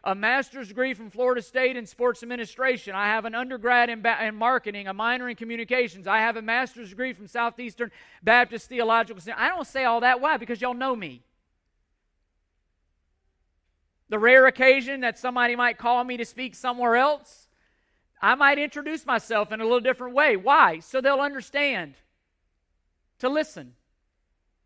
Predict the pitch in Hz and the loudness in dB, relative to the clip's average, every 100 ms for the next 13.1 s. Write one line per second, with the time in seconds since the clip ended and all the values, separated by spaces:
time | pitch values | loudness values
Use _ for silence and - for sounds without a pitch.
0 | _ _ _ _ _ _ _ _ _ _ | _ _ _ _ _ _ _ _ _ _
1 | _ _ _ _ _ _ _ _ _ _ | _ _ _ _ _ _ _ _ _ _
2 | _ _ _ _ _ _ _ - 269 311 | _ _ _ _ _ _ _ -2 0 -2
3 | 262 311 302 196 254 330 254 185 139 120 | 0 2 2 0 -6 -6 -8 -8 -10 -14
4 | _ _ _ _ _ _ _ _ _ _ | _ _ _ _ _ _ _ _ _ _
5 | _ _ _ _ _ _ _ _ _ _ | _ _ _ _ _ _ _ _ _ _
6 | _ _ _ _ 233 262 254 - 330 311 | _ _ _ _ -8 -6 -8 -8 -2 -2
7 | 269 226 269 330 277 220 208 - _ - | -2 -2 -2 0 4 4 4 -2 _ -4
8 | 240 226 233 226 262 302 311 - 302 320 | -4 -2 -4 -2 -2 -2 -6 -2 2 4
9 | 285 196 - _ _ _ - 233 220 - | 2 -2 -12 _ _ _ -2 0 0 0
10 | 262 277 220 269 - 208 247 285 294 277 | 0 0 0 -4 -4 2 4 6 6 4
11 | 240 233 214 269 269 262 233 - 269 220 | 2 -2 2 2 2 -2 -2 0 0 0
12 | - 254 277 294 262 254 320 262 226 - | -6 -4 2 2 2 2 4 4 0 -12
13 | - | -20